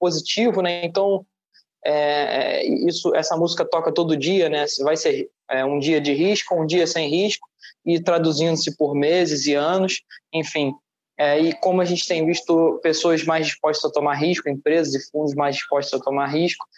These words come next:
é, eles acabam vindo e aproveitando, né, essa desvalorização do, do que o real estava, né? A bolsa brasileira estava mais barata pros estrangeiros, e aí miraram um pouco, é, os fluxos internacionais aqui pro, pro nosso,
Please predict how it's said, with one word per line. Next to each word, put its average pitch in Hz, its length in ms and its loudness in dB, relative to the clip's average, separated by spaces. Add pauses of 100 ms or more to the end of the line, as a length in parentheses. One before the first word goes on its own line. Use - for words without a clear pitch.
(300)
é, 135 540 2
eles 139 160 2
acabam 156 380 0
vindo 151 360 0
e 156 60 4
aproveitando, 143 720 0
né, 127 120 0
essa 127 140 -4
desvalorização 127 680 0
do, 123 420 0
do 120 320 -4
que 135 100 -4
o 131 60 2
real 127 300 2
estava, 143 440 0
né? 123 100 0
A 123 40 -2
bolsa 123 320 -4
brasileira 123 380 2
estava 123 320 -2
mais 123 180 -2
barata 123 400 0
pros 127 220 -2
estrangeiros, 143 640 0 (480)
e 156 80 0
aí 160 160 2
miraram 165 500 4
um 147 120 -4
pouco, 151 440 0 (360)
é, 123 200 2
os 131 140 2
fluxos 135 480 -2
internacionais 131 800 -2
aqui 135 280 -4
pro, 127 380 0 (100)
pro 131 140 -2
nosso, 127 720 0